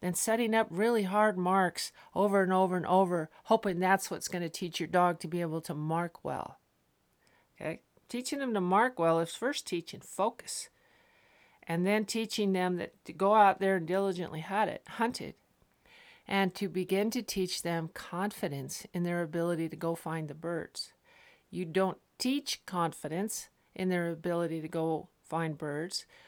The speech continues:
when you run multiples all the time, and some of 'em are hard,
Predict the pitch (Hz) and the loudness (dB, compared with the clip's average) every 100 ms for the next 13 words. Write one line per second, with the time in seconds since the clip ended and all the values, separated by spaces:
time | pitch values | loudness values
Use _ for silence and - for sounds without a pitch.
0 | _ - 214 196 190 175 196 208 226 269 | _ 0 2 4 2 4 4 4 4 4
1 | - 226 185 185 170 170 175 170 190 208 | 2 0 4 4 4 0 -4 -2 -2 -4
2 | 190 - 175 190 202 240 247 233 202 196 | -8 -4 0 0 0 0 0 0 2 6
3 | 196 220 254 | 6 4 -2